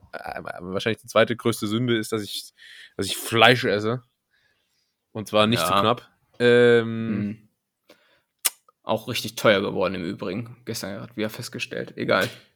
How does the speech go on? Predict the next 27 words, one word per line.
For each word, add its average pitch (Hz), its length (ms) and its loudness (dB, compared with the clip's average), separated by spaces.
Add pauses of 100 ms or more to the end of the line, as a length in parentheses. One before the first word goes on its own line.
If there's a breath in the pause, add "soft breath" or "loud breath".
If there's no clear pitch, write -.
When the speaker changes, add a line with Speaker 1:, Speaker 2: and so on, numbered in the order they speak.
(120)
Speaker 1:
Und 107 240 -4
was 113 200 -2
ich - 180 -12
aber 104 240 -6
gut 151 520 -8
mache, 139 500 -10 (420)
also 110 180 -6
was 107 140 -6
so - 80 -12
besonders 117 420 0
heraussticht, 120 760 2
ist 120 200 -2
vielleicht, 98 680 -2
dass - 340 -2
ich - 400 -8 (640)
viel, 110 880 -4 (2250)
mm, 85 640 -14 (400)
ich, - 220 -4
äh, 110 160 8
bin, 120 120 8
ich 120 120 -2
bin, 143 360 2
bin 156 120 2
bei 156 120 6
der 151 120 8
Tomorrow 170 380 8
Bank. 135 300 8